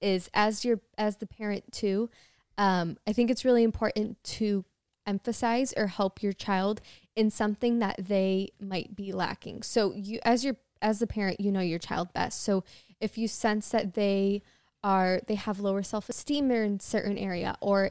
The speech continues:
if there's something that they're struggling with more so, make that an affirmation. You can filter these through. You, they don't have to be the same three ones for the rest of their l-, years of life. Like, you can change them and, um,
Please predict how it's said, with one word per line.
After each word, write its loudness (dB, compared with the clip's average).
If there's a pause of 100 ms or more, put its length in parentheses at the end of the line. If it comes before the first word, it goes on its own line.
if -4
there's -2
something 0
that -2
they're 0
struggling -2
with -2
more -4
so, 0 (320)
make -2
that -2
an -2
affirmation. -4 (360)
You -4
can 0
filter -2
these -2
through. 2
You, 0
they 2
don't 4
have -2
to -10
be 0
the -4
same 0
three 0
ones 0
for -2
the -2 (360)
rest 0
of 2
their 2
l-, -2 (220)
years 0
of 2
life. 0
Like, -2
you -4
can 0 (320)
change 2
them 2
and, -4
um, -8